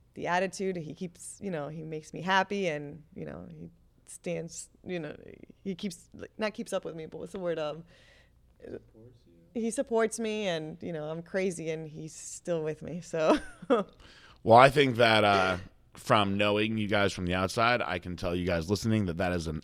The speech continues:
Speaker 2: absolutely truthful answer and is beautiful to
Speaker 1: <laughs>
Speaker 2: see. And really, I don't think that we should talk about anything else after that. You were ending the, the show on a high note of love.
Speaker 1: Boom.
Speaker 2: Right?
Speaker 1: <laughs>
Speaker 2: Um,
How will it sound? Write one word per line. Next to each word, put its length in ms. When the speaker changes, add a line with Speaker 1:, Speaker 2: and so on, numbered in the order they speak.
Speaker 2:
absolutely 920
truthful 540
answer 480
and 360
is 180
beautiful 360
to 80
Speaker 1:
<laughs> 120
Speaker 2:
see. 340
And 160
really, 220
I 80
don't 140
think 140
that 80
we 120
should 240
talk 180
about 200
anything 220
else 200
after 180
that. 240
You 120
were 80
ending 240
the, 200
the 120
show 240
on 100
a 60
high 240
note 180
of 140
love. 500
Speaker 1:
Boom. 460
Speaker 2:
Right? 280
Speaker 1:
<laughs> 600
Speaker 2:
Um, 720